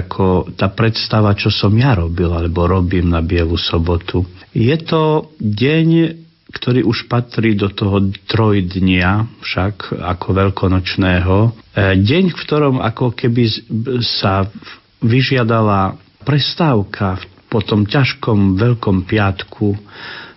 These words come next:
plnom bolesti, ukrižovania, beznádeje. Cirkev na Bielu sobotu uložila Krista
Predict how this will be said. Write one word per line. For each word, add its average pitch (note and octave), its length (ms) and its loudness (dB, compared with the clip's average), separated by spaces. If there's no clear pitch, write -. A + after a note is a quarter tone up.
plnom G2+ 720 2
bolesti, A2 640 0
ukrižovania, F#2+ 1040 2
beznádeje. F#2 1200 0
Cirkev C3+ 840 0
na G2+ 160 -2
Bielu A2 400 2
sobotu G#2+ 880 0
uložila A#2+ 720 2
Krista G2 680 -2